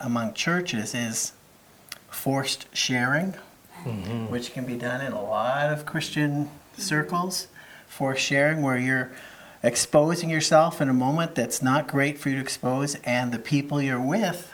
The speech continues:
Speaker 1: are not necessarily safe for you. And sometimes you put under the banner of a church or a
Speaker 2: Testi-,
Speaker 1: prayer list
Speaker 2: testimony.
Speaker 1: or a testimony, and it doesn't work out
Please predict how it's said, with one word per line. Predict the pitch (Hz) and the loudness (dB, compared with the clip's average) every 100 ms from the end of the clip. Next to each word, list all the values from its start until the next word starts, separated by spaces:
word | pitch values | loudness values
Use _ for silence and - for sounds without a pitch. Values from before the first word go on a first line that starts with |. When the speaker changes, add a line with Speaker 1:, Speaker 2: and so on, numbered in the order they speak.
| - | -6
Speaker 1:
are | 139 143 | -2 0
not | 147 165 170 | 2 2 0
necessarily | 143 156 - 151 - 151 151 151 143 143 - - - - - - | 0 -2 -4 -6 -4 -2 -2 -2 -2 -4 -10 -20 -20 -20 -20 -8
safe | - - 190 220 | -2 0 0 -2
for | - | -2
you. | 147 120 | -2 0
And | 113 110 | -2 -2
sometimes | 143 139 135 127 | -2 0 -2 -2
you | 123 | -6
put | - 127 | -4 -2
under | 127 127 | -2 -2
the | 117 | -6
banner | 123 123 127 117 | -4 -2 -2 -4
of | 113 | -8
a | - | -12
church | - - 185 160 160 156 - | -4 2 2 2 0 -4 -6
or | 117 104 | -4 -4
a | |
Speaker 2:
Testi-, | - - 127 | -4 0 4
Speaker 1:
prayer | 165 175 185 | 6 6 4
list | 180 | 4
Speaker 2:
testimony. | 143 170 135 120 120 117 110 - | 2 4 4 4 4 2 -2 -2
Speaker 1:
or | 131 | -2
a | 113 | 0
testimony, | 147 196 - - 170 160 156 156 147 147 - - - - - - - - - - | 4 4 4 0 0 0 0 0 0 -2 -8 -12 -16 -20 -20 -20 -20 -20 -12 0
and | 143 139 131 | 2 4 2
it | 127 | 0
doesn't | 127 120 - | -2 -2 -4
work | 113 120 113 | -4 -2 -2
out | - - | -4 -6